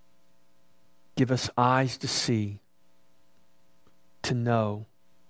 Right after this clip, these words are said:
that Christ himself has become our peace. Praise God, for Christ has come, and he himself is our peace.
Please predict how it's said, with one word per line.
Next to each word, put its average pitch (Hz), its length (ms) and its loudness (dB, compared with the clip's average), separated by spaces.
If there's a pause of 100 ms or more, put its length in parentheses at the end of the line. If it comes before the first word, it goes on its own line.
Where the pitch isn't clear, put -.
(580)
that - 160 -12
Christ 127 480 2
himself 113 600 -2
has 110 220 -4
become - 400 -6
our 107 140 -2
peace. - 560 -10 (880)
Praise 143 560 2
God, 117 380 2
for - 160 -6
Christ 117 680 0 (300)
has 113 240 2
come, 156 540 0 (400)
and 110 160 -2
he 143 320 0
himself 113 640 -4 (200)
is 95 460 -4 (400)
our 92 420 -2 (380)
peace. - 640 -6